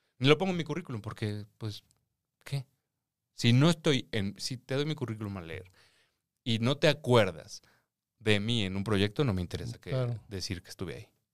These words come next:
Speaker 1: La verdad.
Speaker 2: Has hecho cine, has hecho teatro y televisión.
Speaker 1: Sí.
Speaker 2: ¿Cómo los distingues para ti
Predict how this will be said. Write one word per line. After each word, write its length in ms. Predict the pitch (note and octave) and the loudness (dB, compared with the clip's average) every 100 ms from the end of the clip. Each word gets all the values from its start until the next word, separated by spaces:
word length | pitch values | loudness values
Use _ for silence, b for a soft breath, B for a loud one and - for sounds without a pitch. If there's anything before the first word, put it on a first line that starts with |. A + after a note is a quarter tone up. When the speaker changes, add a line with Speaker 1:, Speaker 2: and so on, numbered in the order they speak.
| _ _ _ _ _ _ _ _ _ | _ _ _ _ _ _ _ _ _
Speaker 1:
La 100 | - | -10
verdad. 280 | D#2 C#2 - _ _ _ _ _ _ _ _ _ - | -10 -12 -20 _ _ _ _ _ _ _ _ _ -4
Speaker 2:
Has 140 | C3 | 0
hecho 200 | D#3 - | 2 2
cine, 280 | B2+ D3 D3+ | 4 6 6
has 140 | D3 | 4
hecho 240 | C3 - B2 | 0 -2 -2
teatro 720 | - B2+ C3 - C#3+ D3 - _ _ _ | -2 2 2 2 0 -2 -6 _ _ _
y 80 | - | -4
televisión. 520 | A#2+ A2+ G#2 - - - - - | 2 2 2 0 -4 -8 -16 -12
Speaker 1:
Sí. 140 | - _ _ _ _ - | -12 _ _ _ _ 0
Speaker 2:
¿Cómo 240 | D3+ E3+ | 4 6
los 200 | E3 C3 | 6 4
distingues 540 | A2+ G#2+ - B2 A#2+ - | 2 -4 0 0 0 -2
para 260 | G#2+ G2+ | -6 -6
ti 380 | G2 C#3 D3 F#3 | -4 -2 -2 -4